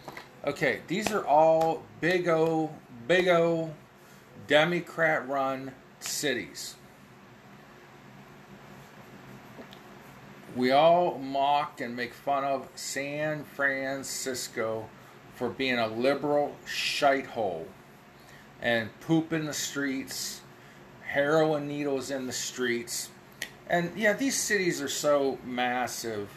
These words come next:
Uh, you know, I think Pittsburgh and Cleveland are big cities, but they're small cities, small towns almost,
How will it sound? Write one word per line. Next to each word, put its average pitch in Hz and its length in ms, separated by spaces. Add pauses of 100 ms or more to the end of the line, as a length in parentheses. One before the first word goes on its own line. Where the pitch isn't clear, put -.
(640)
Uh, 117 180
you 151 160
know, 135 140
I 160 160
think 175 380
Pittsburgh 139 680
and 110 160
Cleveland 123 720
are 107 100
big 104 300
cities, 107 480
but 117 200 (580)
they're 175 220
small 147 920
cities, 113 720
small 151 540 (220)
towns 107 880 (420)
almost, 110 800